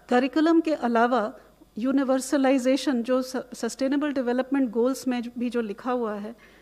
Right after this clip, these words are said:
तो इस शिक्षा को, जो पूर्व प्राथमिक शिक्षा होती है, उसकी universalization की बात की गई है। इसका जो करिकुलम है वो एनसीईआरटी के द्वारा develop होगा और तीन से छः वर्ष के जो बच्चे हैं,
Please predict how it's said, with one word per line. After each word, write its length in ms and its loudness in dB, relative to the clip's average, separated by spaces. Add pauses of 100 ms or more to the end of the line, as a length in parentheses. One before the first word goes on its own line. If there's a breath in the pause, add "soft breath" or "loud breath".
(120 loud breath)
तो 100 -2
इस 380 -6
शिक्षा 400 -4
को, 160 -4
जो 120 -4
पूर्व 340 -2
प्राथमिक 460 0
शिक्षा 320 -4
होती 340 -4
है, 120 -6
उसकी 400 -8
universalization 1000 -4
की 120 -6
बात 240 -2
की 160 -6
गई 200 -6
है। 140 -12 (840 loud breath)
इसका 320 -2
जो 140 0
करिकुलम 640 2
है 160 2
वो 160 0
एनसीईआरटी 720 -2
के 100 -4
द्वारा 300 0
develop 420 -4
होगा 280 -4 (600 loud breath)
और 220 0
तीन 360 0
से 200 0
छः 320 -2
वर्ष 340 -2
के 140 -2
जो 140 -2
बच्चे 300 -4
हैं, 240 -4